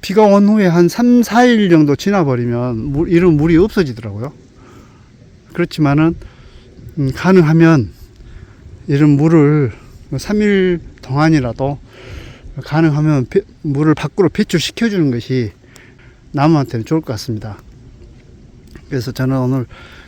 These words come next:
비가 온 바로 직후에 와가지고 겨울이지만, 에, 이 배수 문제를 한번 지금 점검해보고 있습니다.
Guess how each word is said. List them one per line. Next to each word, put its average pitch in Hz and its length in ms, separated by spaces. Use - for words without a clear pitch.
비가 165 180
온 151 300
바로 151 440
직후에 143 640
와가지고 131 680
겨울이지만, 139 840
에, 117 380
이 143 140
배수 185 340
문제를 139 600
한번 131 440
지금 127 180
점검해보고 147 680
있습니다. 107 400